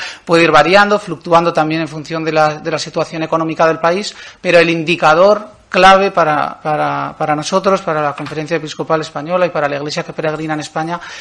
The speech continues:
es ese, esas, ese número de declaraciones en términos absolutos de personas que apoyan a la, a la Iglesia.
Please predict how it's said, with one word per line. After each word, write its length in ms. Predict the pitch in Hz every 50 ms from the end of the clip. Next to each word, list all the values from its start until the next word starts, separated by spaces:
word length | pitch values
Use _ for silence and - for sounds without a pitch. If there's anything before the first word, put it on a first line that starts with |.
| - - - -
es 400 | - 180 180 175 - - - _ -
ese, 840 | 202 190 180 - - - 202 185 185 180 175 170 160 - - - -
esas, 440 | - - - 180 170 165 147 139 -
ese 220 | - - - 185
número 260 | 196 208 220 202 196
de 100 | 185 180
declaraciones 800 | 175 165 147 - 170 160 151 147 - - 190 185 185 190 - -
en 100 | 175 151
términos 440 | - 180 156 165 170 170 165 147 165
absolutos 520 | 160 - - 175 160 165 160 190 185 - - - - - - - - -
de 120 | - 175
personas 500 | - - - - - 190 196 196 185 -
que 100 | - 180
apoyan 560 | 160 - - 175 165 160 170 170 170 170 170 - - - - - - -
a 240 | - - 147 147 139
la, 420 | 135 131 127 123 120 120 117 113 - - - _ -
a 100 | - 151
la 100 | 139 135
Iglesia. 440 | 135 143 139 123 - - 120 110